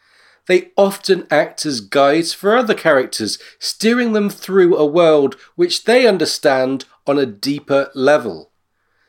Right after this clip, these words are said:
Their magic is used to get themselves and others out of tight spots, and their overall wisdom can aid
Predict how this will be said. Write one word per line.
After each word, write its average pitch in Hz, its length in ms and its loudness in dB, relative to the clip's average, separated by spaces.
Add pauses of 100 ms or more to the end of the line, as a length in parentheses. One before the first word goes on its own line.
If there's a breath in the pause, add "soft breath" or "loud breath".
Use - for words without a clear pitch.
Their 160 120 2
magic 190 460 0
is 120 180 -6
used 120 380 -6 (120)
to 156 100 -2
get 180 220 -2
themselves 165 680 0
and 220 260 -2
others 143 440 0 (260 soft breath)
out 156 320 -2
of 165 140 -8
tight 135 340 -4
spots, - 680 -6 (200 soft breath)
and 170 120 -2
their 220 200 0
overall 240 500 -2
wisdom 156 580 -2 (140)
can 180 220 -6 (160)
aid 160 420 0